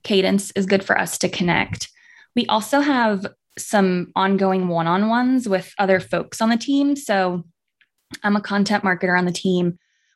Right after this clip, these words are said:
We have some teams of just individual writers.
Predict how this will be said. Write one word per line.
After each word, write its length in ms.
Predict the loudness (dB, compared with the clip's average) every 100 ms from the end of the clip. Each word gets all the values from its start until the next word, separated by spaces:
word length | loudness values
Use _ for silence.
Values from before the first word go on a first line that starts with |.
| 0
We 120 | 0
have 520 | 2 2 2 0 -4 -12 _ -4
some 240 | 0 2
teams 580 | 2 0 2 2 -2 -4 -2
of 360 | 2 2 0
just 220 | -2 -2 0
individual 640 | -2 0 0 0 0 2
writers. 680 | 0 2 0 0 -4 -8